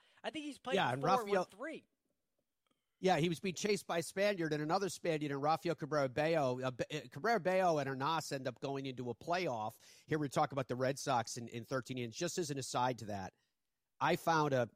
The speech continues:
Speaker 2: shockingly, I found an Irish pub last night that I went to for, for a drink and dinner. And, you know, there's T Vs all over the place, and they have all these little rooms. In, in, in Ireland, these little rooms are called snugs, and that's what they call them in this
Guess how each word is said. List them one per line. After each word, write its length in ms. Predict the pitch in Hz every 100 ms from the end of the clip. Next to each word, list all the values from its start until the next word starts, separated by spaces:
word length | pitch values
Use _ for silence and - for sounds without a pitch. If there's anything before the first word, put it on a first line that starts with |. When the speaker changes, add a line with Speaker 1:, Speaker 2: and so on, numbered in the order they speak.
| _
Speaker 2:
shockingly, 460 | - 139 123 123 107
I 100 | 110
found 260 | - 127 120
an 60 |
Irish 320 | 117 117 113
pub 200 | - 120 107
last 240 | 107 101
night 180 | 110 101
that 100 | 104
I 60 | 107
went 240 | 107 104
to 240 | - 110 104
for, 220 | 107 101 -
for 120 | 117
a 60 | 98
drink 240 | 117 107
and 100 | 92
dinner. 300 | 135 127 101 _ _ _ _ -
And, 380 | 135 127 120 -
you 100 | 160
know, 40 | 147
there's 140 | 117
T 140 | 214
Vs 260 | 180 180 120
all 160 | 135 147
over 140 | 131
the 40 |
place, 320 | 120 113 104 123
and 80 |
they 80 | 113
have 120 | 127
all 100 | 156
these 180 | 160 143
little 160 | 147 131
rooms. 460 | 117 131 107 98
In, 160 | 113 107 117
in, 280 | 110 113 104
in 100 | 120
Ireland, 420 | 127 143 123 110
these 140 | 113
little 160 | 113 110
rooms 260 | 110 113 104
are 60 |
called 240 | - 98 92
snugs, 560 | - 127 107 95 -
and 100 | 98
that's 220 | 110 113
what 120 | 117 104
they 100 | 104
call 240 | 98 113 101
them 140 | 98
in 60 | 95
this 220 | 98 -